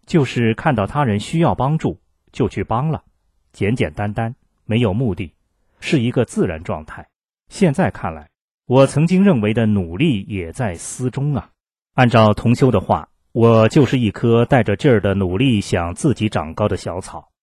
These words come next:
其实向善返本归真是生命的本愿，放下这些在大法中熔炼，小草也自会长高啊。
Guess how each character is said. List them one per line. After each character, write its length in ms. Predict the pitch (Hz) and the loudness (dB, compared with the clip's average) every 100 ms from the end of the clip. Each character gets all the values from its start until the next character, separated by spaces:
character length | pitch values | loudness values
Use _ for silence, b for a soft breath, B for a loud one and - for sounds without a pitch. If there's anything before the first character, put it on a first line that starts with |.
| _ _ _ | _ _ _
其 200 | - 147 | 2 4
实 260 | - 107 110 | 4 2 2
向 300 | - 139 98 | 2 2 2
善 340 | - 107 92 | 2 2 0
返 260 | - 113 135 | 0 0 2
本 160 | 90 | 0
归 180 | 85 110 | 0 -2
真 260 | 104 120 127 _ | 2 2 0 _
是 400 | - - 95 87 | -8 -4 -4 -4
生 200 | - 123 | 0 2
命 180 | 123 95 | 2 0
的 100 | 90 | -2
本 220 | 82 73 | -6 -10
愿， 220 | 90 85 - _ _ _ _ | -10 -10 -12 _ _ _ _
放 240 | - 202 151 | -2 0 4
下 160 | 156 | 4
这 200 | 120 123 | 4 4
些 340 | 95 120 117 117 | 4 4 4 4
在 320 | 120 98 101 | 4 2 2
大 160 | 147 | 0
法 160 | 123 85 | 0 -2
中 180 | 87 110 | -2 -2
熔 200 | 87 92 | -2 -2
炼， 240 | 139 95 _ _ _ | -2 -2 _ _ _
小 320 | - 101 127 | -4 -2 -2
草 340 | - 78 78 - | -2 -6 -8 -10
也 260 | 113 90 85 | -8 -6 -8
自 220 | - 151 | -2 -2
会 220 | 92 120 | 0 -2
长 240 | 87 80 71 | -2 -8 -8
高 220 | 90 92 | -6 -4
啊。 160 | 104 | -4